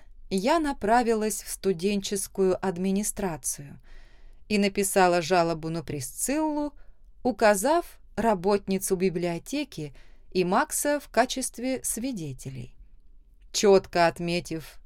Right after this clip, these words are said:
время и место. Теперь у девушки нет никаких шансов отвертеться. С дисциплинарным нарушением ей придется быть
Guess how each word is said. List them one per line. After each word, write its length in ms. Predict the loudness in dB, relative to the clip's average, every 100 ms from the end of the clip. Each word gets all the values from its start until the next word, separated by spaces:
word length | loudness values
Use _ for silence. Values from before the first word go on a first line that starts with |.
| -12
время 460 | -6 -2 0 -2 -6
и 120 | -4 -4
место. 500 | -2 -4 -10 -14 -18 -20 -20 -20 -20 -20 -20 -20 -20 -20 -20 -16 -4
Теперь 600 | -2 -2 0 2 2 2
у 140 | -4
девушки 920 | -2 0 0 -2 -6 -8 -4 -2 -2 -4 -18 -6
нет 380 | 0 2 2 0 0
никаких 1000 | 0 0 -4 -6 -6 -6 -4 -2 -2 -4
шансов 680 | -4 0 0 -2 -6 -8 -8
отвертеться. 1040 | -10 -6 -8 -8 -10 -12 -10 -10 -10 -12 -18 -20 -20 -20 -20 -20 -20 -20 -20 -20 -20 -20 _ -8
С 80 | -4
дисциплинарным 1040 | -2 -2 -2 -2 0 2 2 2 0 0
нарушением 960 | 0 0 -2 -2 0 -2 -2 -2 -4 -8 -18 -20 -14 -2
ей 340 | 0 0 -2
придется 720 | -2 -4 -2 0 0 -2 -2
быть 440 | -2 -2 -2 -6